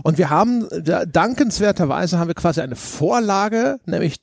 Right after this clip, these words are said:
die uns der Ben geliefert hat. Der ist, äh, bekanntlicherweise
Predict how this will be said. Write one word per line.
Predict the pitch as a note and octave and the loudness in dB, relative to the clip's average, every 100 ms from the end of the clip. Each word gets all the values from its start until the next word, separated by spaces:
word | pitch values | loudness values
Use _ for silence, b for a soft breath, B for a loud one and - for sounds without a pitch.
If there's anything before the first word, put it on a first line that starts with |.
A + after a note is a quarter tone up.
| - | 0
die | E3+ | 0
uns | F3 - | 2 0
der | D3 | 2
Ben | - B3+ D4 | 2 2 2
geliefert | C#3+ D#3 - B2+ D3+ | 0 0 -2 -2 0
hat. | A#3 F#3+ E3 | 0 2 0
Der | F3+ | 2
ist, | E3+ | 0
äh, | - D#3+ D#3 D#3 | 0 0 2 2
bekanntlicherweise | C#3+ D3+ E3+ G3+ D#3 D#3 C#3+ D#3+ F3+ - E3 D#3+ | 0 0 0 2 2 2 4 2 2 4 4 4